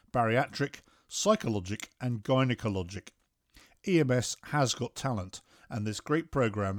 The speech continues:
has delivered two speakers to the national circuit. Now in its second year, Stand and Deliver allowed yet more speakers to come forward,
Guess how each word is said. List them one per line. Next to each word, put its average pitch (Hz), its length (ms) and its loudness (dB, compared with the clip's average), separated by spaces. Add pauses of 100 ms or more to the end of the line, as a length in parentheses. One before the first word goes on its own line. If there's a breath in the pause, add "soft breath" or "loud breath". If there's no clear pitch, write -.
(100)
has 120 180 -4
delivered 107 420 0 (320 soft breath)
two 240 180 4
speakers - 560 0 (280 soft breath)
to 156 100 -4
the 143 80 2
national 117 400 0
circuit. - 480 0 (1080 loud breath)
Now 165 220 6
in 147 60 6
its - 120 -6
second 127 460 2
year, 98 300 -2 (120)
Stand 180 380 4
and 202 140 2
Deliver 110 440 2
allowed 127 400 2
yet 117 240 0
more 151 300 2
speakers - 460 -4
to 117 100 -6
come 117 260 0
forward, 104 460 0